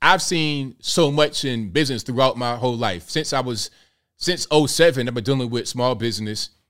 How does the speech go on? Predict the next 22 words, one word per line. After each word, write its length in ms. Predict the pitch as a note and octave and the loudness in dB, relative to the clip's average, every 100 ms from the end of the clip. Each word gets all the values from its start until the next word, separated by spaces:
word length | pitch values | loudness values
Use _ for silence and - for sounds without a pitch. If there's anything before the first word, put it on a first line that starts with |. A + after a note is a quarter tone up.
| _ _ | _ _
and 120 | B2+ | -4
I 80 | B2+ - | -4 0
understand 500 | D3+ C#3 C#3 C#3+ B2+ | 0 0 0 0 0
what 100 | A#2+ | -4
it 120 | A2 | -2
takes 260 | - C#3 - | 0 0 -2
to 140 | - | 0
operate 480 | C#3 C3 A2+ A2+ G#2 - | 2 2 0 -2 -2 -6
a 60 | |
small 260 | - B2+ G#2 | -4 -2 -2
business, 500 | A2+ F#2+ F2+ D#2+ - _ _ | -2 -4 -6 -10 -12 _ _
how 100 | - | -4
much 320 | C#3+ B2+ - | 0 0 -2
money 440 | G#2+ G2+ C#3+ A#2+ G#2 | -8 -2 0 2 -2
it 100 | F2 | 0
takes. 340 | A2+ F#2 - - _ _ _ | 0 0 -6 -14 _ _ _
And 120 | - | -8
then 80 | A#2 | -4
once 140 | C3+ C3+ | -4 -4
you 60 | |
scale 420 | - - C#3+ B2+ | -4 0 2 2
up, 260 | D#3 C3 - | 2 2 -2